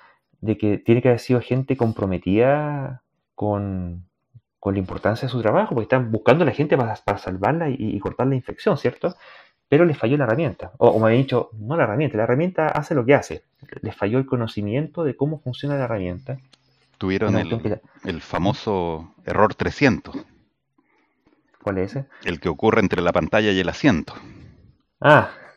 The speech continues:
Speaker 1: <laughs> es que un problema de capa ocho, ¿no? <laughs> Sí. Eh, claro, claro. Entonces, eh, eh, parte de tomarse el, la, la, la cuestión en serio,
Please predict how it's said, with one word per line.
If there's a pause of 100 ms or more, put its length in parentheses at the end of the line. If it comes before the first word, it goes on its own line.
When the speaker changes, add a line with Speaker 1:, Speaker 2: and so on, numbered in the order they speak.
(120)
Speaker 1:
<laughs>
es
que
un
problema
de
capa
ocho,
¿no? (220)
<laughs>
Sí. (1080)
Eh, (340)
claro,
claro.
Entonces,
eh,
eh, (320)
parte
de
tomarse
el,
la,
la,
la
cuestión
en
serio,